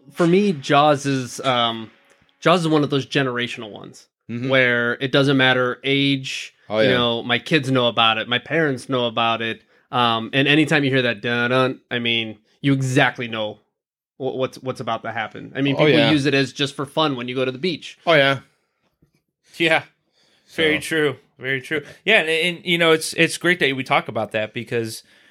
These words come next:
Speaker 3: you know, that is why music is so important in these movies, whether it's, you know, the, um, actual, you know,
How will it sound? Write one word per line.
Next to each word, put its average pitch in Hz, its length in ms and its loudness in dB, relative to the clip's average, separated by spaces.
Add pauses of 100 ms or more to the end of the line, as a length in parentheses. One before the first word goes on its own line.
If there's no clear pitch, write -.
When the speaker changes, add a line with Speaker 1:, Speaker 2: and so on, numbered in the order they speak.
(180)
Speaker 3:
you 135 160 -4
know, 120 340 -2 (640)
that 147 200 4
is 143 180 0
why 127 640 0
music 127 440 -2
is 127 120 -4
so 120 500 2 (180)
important 120 800 -4
in 123 140 -4
these 113 200 -4
movies, 135 300 -2
whether 160 340 4
it's, 151 340 0 (440)
you 143 180 2
know, 135 280 2
the, 127 640 -2
um, 123 240 0
actual, 127 580 0 (1000)
you 143 160 0
know, 123 300 -2